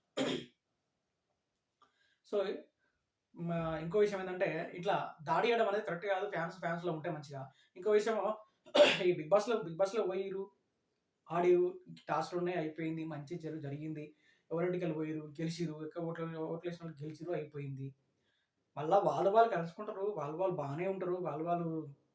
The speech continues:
ఆ, ఏమన్నా వా-, వా-, వాళ్ళకి వా-, వాళ్ళకి మంచి ఈవెంట్లు వస్తాయి, వాళ్ళకి సినిమా షూటింగ్లు వస్తాయి, వాళ్ళకి డబ్బులు వస్తాయి, వాళ్ళ ఫ్యామిలీస్ మొత్తం బాగుంటాయి. పల్లా ప్రశాంత్ కావచ్చు, అమర్దీప్, పల్లా ప్రశాంత్, అమర్దీప్ కొట్టుకున్నారు, తిట్టుకున్నారు, చాలా మాట్లాడినా, నేను కూడా మాట్లాడినా.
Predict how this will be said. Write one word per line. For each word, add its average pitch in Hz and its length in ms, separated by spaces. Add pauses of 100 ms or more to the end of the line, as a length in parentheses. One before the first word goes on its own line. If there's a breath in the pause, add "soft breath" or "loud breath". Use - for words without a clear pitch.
(440)
ఆ, 151 100
ఏమన్నా 151 280
వా-, 143 160
వా-, 143 240
వాళ్ళకి 156 240 (180)
వా-, 147 180
వాళ్ళకి 156 180
మంచి 151 220 (560 soft breath)
ఈవెంట్లు 190 220
వస్తాయి, 185 260
వాళ్ళకి 147 180
సినిమా 165 220
షూటింగ్లు 180 280
వస్తాయి, 180 260
వాళ్ళకి 143 240
డబ్బులు 139 180
వస్తాయి, 170 340 (500)
వాళ్ళ 175 140
ఫ్యామిలీస్ 185 380
మొత్తం 180 280
బాగుంటాయి. 196 380 (1200)
పల్లా 147 120
ప్రశాంత్ 185 260
కావచ్చు, 185 320
అమర్దీప్, 156 460 (340 loud breath)
పల్లా 190 140
ప్రశాంత్, 226 340
అమర్దీప్ 208 300
కొట్టుకున్నారు, 196 400
తిట్టుకున్నారు, 185 360
చాలా 165 240
మాట్లాడినా, 156 340
నేను 139 120
కూడా 170 140
మాట్లాడినా. 135 380